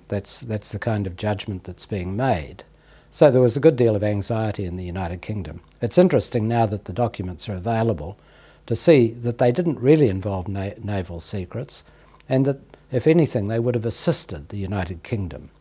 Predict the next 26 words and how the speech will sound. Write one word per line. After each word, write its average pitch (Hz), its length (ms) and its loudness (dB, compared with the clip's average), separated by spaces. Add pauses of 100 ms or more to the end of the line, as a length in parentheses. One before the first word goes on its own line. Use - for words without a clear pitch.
So 117 260 2
there's 107 180 -4
a 127 40 -4
bit 143 160 4
of 98 80 -2
a - 20 -4
lesson 95 540 -2
there 85 320 -10 (560)
about, 98 500 -6
um, 90 240 -8
what 98 160 -8
steps - 320 -10
should 87 100 -12
be 92 120 -10
taken. 107 440 -8 (800)
If, 139 160 -2
if 160 180 0
you 196 80 6
look 214 180 4
at 160 80 6
a 123 60 2
lot 139 240 6
of 139 140 0
parts 98 360 -4
of 90 140 -10
the 87 240 -8